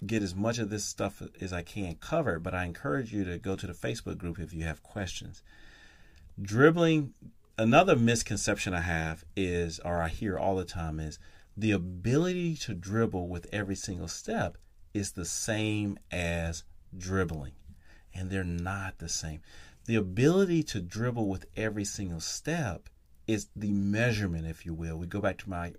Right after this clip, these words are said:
management accounting. That's the measurement. That's how I know if you're able,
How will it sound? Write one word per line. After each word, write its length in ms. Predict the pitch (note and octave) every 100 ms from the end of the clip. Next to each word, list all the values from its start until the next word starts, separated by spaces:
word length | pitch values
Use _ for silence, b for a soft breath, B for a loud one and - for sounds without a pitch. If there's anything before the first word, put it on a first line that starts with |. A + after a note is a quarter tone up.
| - -
management 440 | F#2+ F#2+ F2 E2+
accounting. 420 | E2 A2+ G2+ E2
That's 280 | D#2 B2 -
the 120 | -
measurement. 680 | G2+ G2 G2+ A#2 G#2 F#2 D#2+
That's 180 | G2+ C3
how 240 | C3+ A#2
I 120 | G#2
know 680 | F#2+ F2+ G2 A#2 A2 E2+ E2 - B B B B B B B -
if 240 | B2+ B2 A2+
you're 160 | G#2
able, 380 | G2+ F#2 F#2